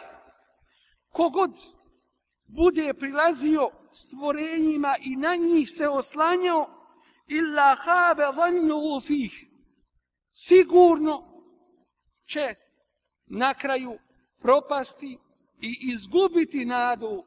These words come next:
u takve, jer time čini širk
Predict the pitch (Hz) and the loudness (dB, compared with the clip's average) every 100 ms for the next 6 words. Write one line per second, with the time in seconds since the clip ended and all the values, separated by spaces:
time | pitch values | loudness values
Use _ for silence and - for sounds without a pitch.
0 | _ 226 175 254 277 - 285 269 _ _ | _ -20 -6 -4 -4 -8 -16 -16 _ _
1 | _ _ _ _ _ _ _ _ 190 214 | _ _ _ _ _ _ _ _ -8 -6
2 | 233 196 _ 254 302 294 269 - 277 262 | -6 -8 _ -6 -4 -4 -6 -8 -8 -8
3 | 233 - 285 226 | -8 -6 -6 -6